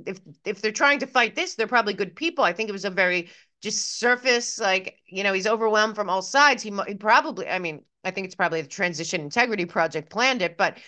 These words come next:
he probably was like, "Okay, well, we're, we, we're good on health. The C D C is a good co-, a good organization. We're gonna,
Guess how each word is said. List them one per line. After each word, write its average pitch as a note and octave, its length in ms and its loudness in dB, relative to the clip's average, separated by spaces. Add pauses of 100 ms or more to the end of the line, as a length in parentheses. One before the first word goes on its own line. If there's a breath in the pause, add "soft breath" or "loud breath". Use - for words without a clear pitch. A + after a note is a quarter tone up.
(160 loud breath)
he C4+ 140 -4
probably C4 720 4
was G#3+ 220 -2
like, F#3 320 0
"Okay, C#4+ 360 0 (260)
well, A3 340 4
we're, A3 240 0
we, B3 200 -4 (100)
we're A#3+ 160 0
good F4 220 2
on B3+ 400 4
health. F#3 420 2 (180)
The G#3+ 140 -6
C C#4+ 180 -4
D D#4+ 100 -4
C C4 140 -6
is A#3+ 80 -6
a A#3+ 60 -6
good A3+ 220 -6
co-, A3 200 2
a - 60 -6
good G3 240 -6
organization. A3+ 720 -4
We're A3 100 -6
gonna, B3+ 260 -2